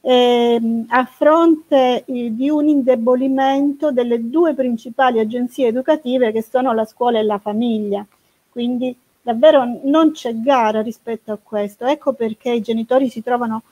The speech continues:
si trovano in una situazione di grande difficoltà. E devo dire anche la scuola.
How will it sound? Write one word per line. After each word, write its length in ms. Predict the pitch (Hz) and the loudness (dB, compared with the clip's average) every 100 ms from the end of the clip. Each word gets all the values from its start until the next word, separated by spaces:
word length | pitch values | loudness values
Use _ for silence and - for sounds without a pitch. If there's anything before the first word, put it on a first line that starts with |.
| _ | _
si 140 | - 240 | -8 2
trovano 520 | 262 254 254 240 233 | 4 4 2 0 -2
in 120 | 262 254 | -2 -2
una 160 | 247 | -4
situazione 840 | 240 233 226 - - 247 247 233 226 _ _ | -6 -8 -8 -8 -4 -2 -2 -4 -6 _ _
di 140 | 226 | -4
grande 400 | 226 240 277 262 | 2 4 4 4
difficoltà. 840 | 220 208 220 214 220 214 - 202 202 _ _ - | 2 -2 -4 0 -2 -2 -4 -4 -6 _ _ -2
E 160 | 285 | 2
devo 260 | 254 294 294 | 4 6 6
dire 180 | 330 349 | 6 6
anche 320 | 240 233 226 | 4 0 -2
la 120 | 214 | -2
scuola. 680 | 202 _ 311 269 220 208 202 | -4 _ 2 2 2 -2 -4